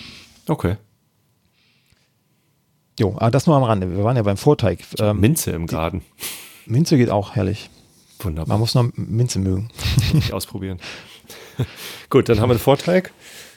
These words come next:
Speaker 2: Genau, der Vorteig ist unsere Hefe für den Hauptteig.
Speaker 1: Ah.
Speaker 2: Na, man muss sich das immer vorstellen, äh, wir, wir vermehren ja permanent und wir wollen mit dem Vorteig den Hefen aus dem Hefewasser erklären, das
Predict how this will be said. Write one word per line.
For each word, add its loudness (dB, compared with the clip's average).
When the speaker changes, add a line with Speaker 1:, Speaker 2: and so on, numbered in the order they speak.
Speaker 2:
Genau, 4
der 0
Vorteig 4
ist -2
unsere 2
Hefe 2
für -2
den 0
Hauptteig. -4
Speaker 1:
Ah. 0
Speaker 2:
Na, -2
man 2
muss -2
sich 0
das 0
immer 0
vorstellen, 0
äh, -2
wir, -4
wir -2
vermehren 2
ja 2
permanent 0
und -4
wir -2
wollen 4
mit -4
dem -2
Vorteig 2
den 0
Hefen 2
aus -2
dem -2
Hefewasser 2
erklären, 2
das -4